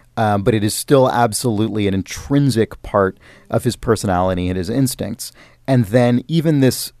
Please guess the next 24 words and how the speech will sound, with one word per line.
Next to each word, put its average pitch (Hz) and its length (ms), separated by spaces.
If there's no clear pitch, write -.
third 175 480
version 98 640
of 92 520
Dale 101 280
Cooper 90 680
that 101 220
we 95 100
get, 90 360
this 92 280
sort 101 200
of 90 80
amalgam 95 520
between 92 340
Cooper 92 300
and 87 100
Doppelganger 90 480
Cooper, 92 460
um, 101 320
still - 300
has 190 220
that 135 120
exact 110 540
same 131 320
instinct, 107 440